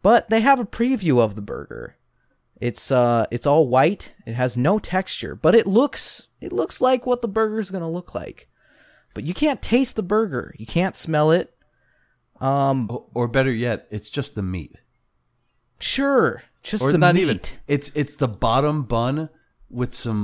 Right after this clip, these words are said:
Speaker 2: mustard.
Speaker 1: But you don't know if it's mustard 'cause there's no color.
Speaker 2: Right.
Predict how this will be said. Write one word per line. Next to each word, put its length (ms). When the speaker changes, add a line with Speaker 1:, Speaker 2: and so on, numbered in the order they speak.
Speaker 2:
mustard. 540
Speaker 1:
But 160
you 100
don't 240
know 240
if 100
it's 160
mustard 520
'cause 200
there's 200
no 140
color. 520
Speaker 2:
Right. 260